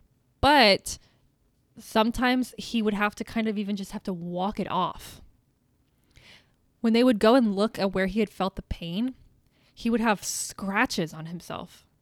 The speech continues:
and once even had a bite mark. So he had physical marks. Most of the time it was scratches,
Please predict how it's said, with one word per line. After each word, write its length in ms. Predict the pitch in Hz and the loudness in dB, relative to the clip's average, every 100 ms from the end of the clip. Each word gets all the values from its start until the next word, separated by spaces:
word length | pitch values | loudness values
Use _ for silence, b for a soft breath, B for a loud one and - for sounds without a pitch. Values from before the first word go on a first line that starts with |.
| _ | _
and 180 | 214 196 | -4 -2
once 240 | 208 254 254 | -2 -2 0
even 160 | 233 | 0
had 120 | 226 | 0
a 100 | 190 - | 0 -2
bite 240 | 180 - | -6 -6
mark. 320 | - - - - _ _ b b b b | -12 -12 -16 -16 _ _ b b b b
So 140 | 247 | -2
he 140 | 226 | 2
had 180 | 269 285 | 0 -2
physical 600 | - - 220 247 - 196 170 | -8 0 0 0 -2 -2 -2
marks. 500 | 156 - - - - B B 202 | -8 -8 -18 -18 -20 B B -4
Most 340 | 202 226 - | 0 0 -2
of 80 | 294 | -4
the 60 | |
time 160 | 294 285 | -2 -2
it 20 | |
was 140 | 285 285 | -2 -6
scratches, 680 | - 208 185 202 196 - | 0 2 2 -2 -4 -6